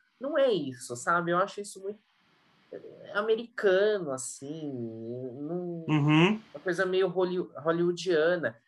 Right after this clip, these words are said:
Speaker 1: Não quer dizer que não possa fazer. E eu acho que se serve pra história, se contribui pra história, pra forma de contar aquilo, e de apresentar aquela,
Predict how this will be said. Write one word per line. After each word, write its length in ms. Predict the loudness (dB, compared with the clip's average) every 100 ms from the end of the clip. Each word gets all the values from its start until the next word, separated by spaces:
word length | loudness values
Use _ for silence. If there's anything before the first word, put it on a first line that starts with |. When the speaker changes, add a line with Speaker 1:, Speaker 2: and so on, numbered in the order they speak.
| -2
Speaker 1:
Não 140 | -2
quer 180 | 2 0
dizer 140 | 0
que 120 | -4
não 220 | -2 -4 0
possa 300 | 2 2 -4
fazer. 340 | -6 -6 -6 -12 _ -4
E 80 | 2
eu 180 | 4 6
acho 440 | 4 2 -4 -8
que 200 | -6 -8
se 180 | -6 -8
serve 680 | -4 4 6 4 2 -6 -8 _ _
pra 160 | 0 0
história, 640 | 0 -2 4 4 4 0 -8 _ _
se 140 | -12 -4
contribui 580 | -2 0 0 0 -2
pra 220 | 0 2 2
história, 520 | 0 0 4 6 4
pra 200 | 2 -2
forma 280 | 0 0 -2
de 100 | -8
contar 340 | -12 -4 -2
aquilo, 580 | -2 -4 -10 -8 -6 -10 _ _ -12
e 40 |
de 100 | -2 -2
apresentar 560 | -2 -4 -6 -2 -2
aquela, 960 | -2 0 2 2 2 -2 -4 -6 -8